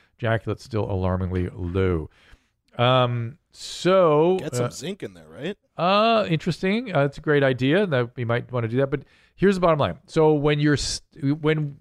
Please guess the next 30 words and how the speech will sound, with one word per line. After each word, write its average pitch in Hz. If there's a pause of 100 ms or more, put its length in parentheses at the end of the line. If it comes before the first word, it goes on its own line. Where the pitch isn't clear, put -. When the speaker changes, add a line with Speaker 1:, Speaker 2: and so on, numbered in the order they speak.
Speaker 1:
we 139
are 165
designed 170
biologically 139 (320)
that 127
when 135
we 139
go 151
into 160
starvation, 131 (440)
the 110
first 180
thing 165
that 147
goes 123
is 104
reproduction, 101 (420)
right? 127
You 139
don't 180
wanna 180
bring 139
a 131
baby 139
into 120
a 113
world 120
where 110
there's 104
no 107